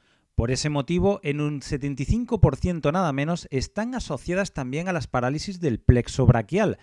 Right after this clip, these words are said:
ya que éstas se producen por el mismo motivo.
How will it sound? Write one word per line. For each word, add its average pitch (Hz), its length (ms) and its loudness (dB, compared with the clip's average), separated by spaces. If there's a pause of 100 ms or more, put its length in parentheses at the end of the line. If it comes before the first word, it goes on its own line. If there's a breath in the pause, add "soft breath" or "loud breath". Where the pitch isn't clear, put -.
(140 soft breath)
ya 139 240 2
que 175 180 -2
éstas 180 240 -4
se 175 140 -4
producen 120 480 0
por 156 160 4
el 107 80 -4
mismo 104 340 -8
motivo. 110 520 4